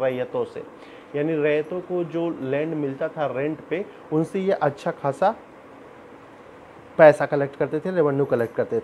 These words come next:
थे। तो जब ये revenue collect करके, करने के लिए आए तो आप जानते ही हैं रैयत सब इकट्ठे हो गए थे, तो उन्होंने क्या किया, उन लाथियास को, गोमास्थास को beat कर दिया यानी पीट दिया। Not to sow indigo nor be builded by planters Lathial।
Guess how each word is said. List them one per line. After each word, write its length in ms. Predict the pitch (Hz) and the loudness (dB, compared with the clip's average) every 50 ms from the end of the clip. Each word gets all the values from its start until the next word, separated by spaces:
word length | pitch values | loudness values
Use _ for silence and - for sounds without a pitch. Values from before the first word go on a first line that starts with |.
| - | 0
थे। 60 | 120 113 - - - - - - - | -4 -4 -4 -10 -18 -20 -20 -2 0
तो 80 | 160 151 | 0 4
जब 180 | 139 170 170 | 4 2 2
ये 160 | 185 185 196 | 4 4 2
revenue 400 | 180 165 170 160 156 156 170 190 | 4 6 6 6 6 6 4 0
collect 340 | 190 - 180 175 180 175 - - | 0 2 2 2 2 0 0 0
करके, 480 | 170 160 165 - - 175 175 170 175 175 - - | 0 0 0 -2 -4 -2 0 0 -2 -4 -6 -6
करने 220 | - 147 147 156 165 | -4 -2 -2 -2 -4
के 140 | 165 - 160 | -4 -6 -6
लिए 240 | 160 160 165 151 - - | -4 -2 -4 -4 -4 -4
आए 220 | 139 143 156 170 | -4 -4 -4 -4
तो 120 | 165 - 151 | -4 -2 -2
आप 160 | 147 147 139 | -2 -2 -2
जानते 280 | 143 143 143 147 147 170 | -2 -4 -4 -4 -4 -4
ही 160 | 170 175 175 | -2 -2 0
हैं 120 | 175 175 143 | 0 0 0
रैयत 260 | 131 135 139 151 160 160 | 0 -2 -2 -2 -4 -2
सब 160 | - 160 156 | -2 -4 -4
इकट्ठे 360 | 156 - 151 143 - - 180 | 0 0 0 0 0 0 2
हो 160 | 175 170 165 160 | 2 4 4 6
गए 140 | 165 165 | 6 6
थे, 140 | 160 165 160 | 6 6 4
तो 120 | 151 156 151 | 4 4 4
उन्होंने 240 | 151 160 160 160 | 6 6 4 4
क्या 160 | 147 160 151 147 | 6 6 4 4
किया, 200 | 139 151 147 143 | 6 4 4 4
उन 220 | 143 143 143 139 | 6 4 4 6
लाथियास 600 | 139 135 135 170 - - - 143 143 139 135 - - | 8 8 6 6 4 0 2 4 4 4 2 0 -6
को, 100 | 185 196 - - - - - - | -8 -8 -8 -12 -18 -18 -10 8
गोमास्थास 640 | 139 147 147 156 151 147 151 - - 139 139 135 - - | 8 10 10 10 8 6 4 2 0 0 0 0 0 0
को 120 | 220 254 - - - - - - - - - 139 117 | 0 0 0 -6 -16 -20 -20 -20 -16 -12 -10 -8 -2
beat 200 | 123 160 170 165 | 0 0 0 0
कर 200 | - - 156 147 | 4 4 4 4
दिया 180 | 143 147 165 180 | 4 2 0 0
यानी 220 | 170 165 175 202 | 0 0 0 0
पीट 340 | 202 208 - 190 175 151 - 117 | -2 -2 0 0 0 0 0 -4
दिया। 300 | 101 110 107 113 110 110 - - - - - - - | -6 -2 2 2 2 2 0 -6 -16 -18 -18 -8 -4
Not 340 | 139 143 160 175 202 226 220 - - | 0 2 2 2 2 0 -2 -2 0
to 80 | 208 196 | 0 0
sow 280 | - - - - 180 180 202 220 - - - - - - - | 0 -4 0 4 4 4 4 2 -2 -10 -18 -20 -12 0 4
indigo 440 | 175 175 180 165 185 180 175 220 220 196 | 4 4 4 4 2 2 4 4 4 4
nor 280 | 175 170 170 175 190 196 180 180 | 4 4 4 4 2 0 2 0
be 80 | 180 160 117 | 0 0 2
builded 400 | 117 135 151 160 156 180 190 160 143 135 | 2 4 4 4 4 2 -2 -2 0 2
by 120 | 147 147 160 190 220 - - - | 2 4 4 0 -4 -8 -8 2
planters 580 | - 147 135 135 139 135 - 170 180 175 - - | 4 6 6 6 4 2 2 2 2 2 -2 -4
Lathial। 560 | 131 120 117 - - - 120 117 110 107 107 | -2 -2 -2 -4 -4 -4 0 2 2 2 0